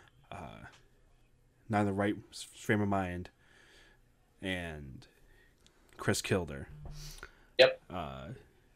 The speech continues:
Speaker 1: they got scared. We'll get into it a little bit in the next episode, some of the Google searches he's made. Uh, and he just, he just didn't know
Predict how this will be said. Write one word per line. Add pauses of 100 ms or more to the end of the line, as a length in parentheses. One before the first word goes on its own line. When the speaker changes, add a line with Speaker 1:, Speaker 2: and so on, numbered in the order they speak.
Speaker 1:
they
got
scared. (1400)
We'll
get
into
it
a
little
bit
in
the
next
episode,
some
of
the
Google
searches
he's
made. (1160)
Uh, (1600)
and
he
just,
he
just
didn't
know